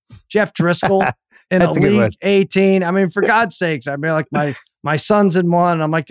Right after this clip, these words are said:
Speaker 1: "Just get
Speaker 2: Yeah.
Speaker 1: out of that. That's garbage."
Speaker 2: You're,
Speaker 1: You know,
Speaker 2: you're
Speaker 1: for
Speaker 2: picking up Jordan
Speaker 1: an hour
Speaker 2: Mason for
Speaker 1: before.
Speaker 2: fifty dollars?
Speaker 1: Yeah,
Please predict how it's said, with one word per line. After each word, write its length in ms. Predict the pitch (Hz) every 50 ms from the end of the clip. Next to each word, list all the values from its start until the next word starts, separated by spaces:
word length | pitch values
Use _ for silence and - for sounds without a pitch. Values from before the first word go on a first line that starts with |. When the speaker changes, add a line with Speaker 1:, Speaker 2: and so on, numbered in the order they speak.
| 196
Speaker 1:
"Just 200 | 190 - 277 -
get 140 | - 359 226
Speaker 2:
Yeah. 180 | 131 123 117 104
Speaker 1:
out 60 | -
of 80 | 135 104
that. 220 | 98 90 92 90 _
That's 220 | - 175 208 208 - - _
garbage." 520 | - 120 143 175 175 117 98 87 - - -
Speaker 2:
You're, 80 | 156 185
Speaker 1:
You 40 |
know, 120 | 196 190 185
Speaker 2:
you're 160 | - 185 175
Speaker 1:
for 80 | 160 160
Speaker 2:
picking 200 | 160 175 170 165
up 100 | 156 135
Jordan 360 | - 147 151 147 151 147 139
Speaker 1:
an 60 | 151
hour 220 | 175 185 196 202 202
Speaker 2:
Mason 160 | 170 170 170
for 100 | 139 156
Speaker 1:
before. 120 | 156 160 147
Speaker 2:
fifty 220 | 156 143 - - 139
dollars? 520 | 135 127 127 127 139 139 139 - - - _ _
Speaker 1:
Yeah, 320 | - - 226 214 185 -